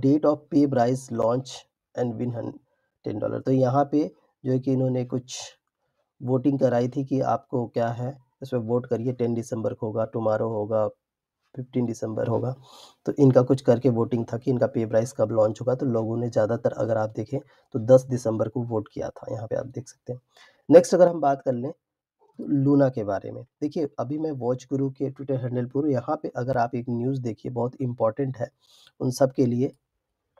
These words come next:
देखिए यहाँ पे लिखा है, "Federal prosecutor investigation some Beckman Fried and Alameda Research for market manipulation that lead to the collapse of Luna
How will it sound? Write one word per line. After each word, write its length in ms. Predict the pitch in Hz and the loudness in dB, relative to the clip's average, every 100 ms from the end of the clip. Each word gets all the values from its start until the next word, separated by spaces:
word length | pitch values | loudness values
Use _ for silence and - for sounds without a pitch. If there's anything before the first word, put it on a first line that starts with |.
| _ _ | _ _
देखिए 260 | 135 139 160 | 0 4 6
यहाँ 160 | 135 135 | 4 4
पे 80 | |
लिखा 280 | 156 139 147 | 4 4 2
है, 140 | 135 160 _ - _ _ - | -2 -4 _ -20 _ _ 4
"Federal 440 | 156 135 151 196 196 - | 4 4 4 4 2 2
prosecutor 720 | 143 139 143 135 127 127 160 - _ _ _ _ _ _ _ _ _ _ | 2 2 -2 0 0 0 -2 -4 _ _ _ _ _ _ _ _ _ _
investigation 760 | 147 147 151 - 143 135 147 143 | 6 8 6 2 2 2 0 -4
some 320 | - 139 147 151 _ _ _ _ - | 2 4 4 0 _ _ _ _ -12
Beckman 600 | 127 127 123 - 131 131 | 0 0 0 -2 0 0
Fried 540 | 135 127 113 131 131 - _ 127 | 0 0 0 -2 -8 -20 _ -2
and 180 | 139 151 | 0 0
Alameda 460 | 135 131 135 131 151 | 0 2 2 2 2
Research 340 | 135 131 131 | 0 -2 -6
for 180 | 135 127 123 | -2 -4 -2
market 540 | 120 113 113 156 - | -2 -2 -4 -6 -4
manipulation 880 | 127 117 120 151 147 123 117 - 139 135 | -2 0 0 0 0 -2 -4 -6 -6 -4
that 420 | 123 131 - - | -2 -4 -6 -4
lead 320 | 123 123 147 143 - | -2 2 0 -2 0
to 60 | 143 | 2
the 160 | 131 135 | 2 -2
collapse 580 | 135 143 113 127 143 - - | -2 -4 0 0 -2 -12 -2
of 180 | 117 139 _ _ _ _ - | 0 -2 _ _ _ _ -2
Luna 440 | 127 123 123 151 | 0 2 2 0